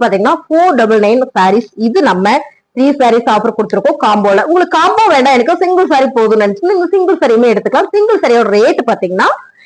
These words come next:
முன்னூத்தி எண்பது ரூபா, த்ரீ எயிட்டி மட்டுமே பிளஸ் ஷிப்பிங் வந்துரும். So சாரி பிடிச்சிருக்கா டக்கு டக்குன்னு புக் பண்ணிக்கோங்க. அப்படி சாரீஸ் எல்லாமே நம்ம ஆஃபர் கொடுத்துட்டு இருக்கோம். இது போக நம்ம கிட்ட காதி சாரீஸ் ஆஃபர் போயிட்டு இருக்கு. So அதுவும் நம்ம வீடியோ சேனல் சப்ஸ்கிரைப் பண்ணிட்டு உள்ள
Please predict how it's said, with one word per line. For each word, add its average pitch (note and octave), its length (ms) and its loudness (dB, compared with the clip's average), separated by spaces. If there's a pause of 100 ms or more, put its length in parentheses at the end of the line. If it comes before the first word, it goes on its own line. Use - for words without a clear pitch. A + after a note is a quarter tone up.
(220)
முன்னூத்தி A4+ 360 2 (120)
எண்பது A#3 300 2
ரூபா, C#4+ 100 2 (100)
த்ரீ C#4 140 0 (240)
எயிட்டி B3 220 0 (100)
மட்டுமே A3 420 0
பிளஸ் C4 220 0
ஷிப்பிங் A3 320 -2
வந்துரும். F3+ 320 -6
So A#3 80 0 (100)
சாரி G#3 220 0 (100)
பிடிச்சிருக்கா B3 360 -2 (120)
டக்கு A3+ 220 -2
டக்குன்னு G#3 220 -2
புக் F#3 140 -8
பண்ணிக்கோங்க. D3 340 -8 (1500)
அப்படி G3 200 0
சாரீஸ் F4 360 2
எல்லாமே D4+ 340 2
நம்ம B3 140 2 (120)
ஆஃபர் A#3 300 -2
கொடுத்துட்டு G3+ 280 -6
இருக்கோம். C#4 220 -2 (100)
இது E4 100 2 (100)
போக D#4 200 2 (100)
நம்ம A#3+ 280 2
கிட்ட A#3 160 -2 (220)
காதி G#3+ 260 2 (100)
சாரீஸ் A3 380 0
ஆஃபர் F#3 260 -2
போயிட்டு G3+ 280 0
இருக்கு. A#3+ 260 0
So G#3+ 80 0 (100)
அதுவும் G#3+ 220 0
நம்ம G3 220 0
வீடியோ G3+ 200 2 (460)
சேனல் B3 300 2
சப்ஸ்கிரைப் - 260 -2
பண்ணிட்டு A3+ 260 2
உள்ள A3+ 140 2